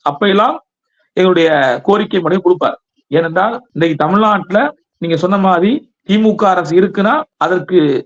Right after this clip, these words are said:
முதன்மை காரணம் விடுதலை சிறுத்தை கட்சி தலைவர் எழுச்சி தமிழர், தமிழ்நாட்டில் இருக்கிற விடுதலை சிறுத்தை கட்சி நிர்வாகிகள். இதை யாரும் மறுக்க முடியாது. அறுபத்திரெண்டு விழுக்காடு விடுதலை சிறுத்தையினுடைய வாக்குதான் திமுக அரசுக்கு ஒரு பலமாக இருந்திருக்கு.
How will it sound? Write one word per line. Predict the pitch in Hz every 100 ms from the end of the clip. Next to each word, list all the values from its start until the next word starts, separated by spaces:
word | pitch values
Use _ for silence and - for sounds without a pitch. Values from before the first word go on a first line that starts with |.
| -
முதன்மை | 156 208 226 226
காரணம் | 196 185 233 -
விடுதலை | 185 208 208 190
சிறுத்தை | 160 180 165
கட்சி | 160 151 - 262 311 _
தலைவர் | 165 190 180
எழுச்சி | 165 190 214
தமிழர், | - 160 160 190 - -
தமிழ்நாட்டில் | 151 196 226 220 214 202
இருக்கிற | 190 156 254
விடுதலை | 233 240 240 214
சிறுத்தை | 196 190
கட்சி | 165 151 220
நிர்வாகிகள். | 202 240 247 202 143 - -
இதை | 175
யாரும் | 165 170 220
மறுக்க | 175 208 220
முடியாது. | 180 131 - _ _
அறுபத்திரெண்டு | - 156 220 240 220 208 190
விழுக்காடு | 190 220 - 226 208 226 302 _ -
விடுதலை | 170 226 240
சிறுத்தையினுடைய | - 214 190 170
வாக்குதான் | 175 208 208 202 262 -
திமுக | 214 208 208 180
அரசுக்கு | 175 175 208
ஒரு |
பலமாக | 165 175 196 185
இருந்திருக்கு. | 156 139 127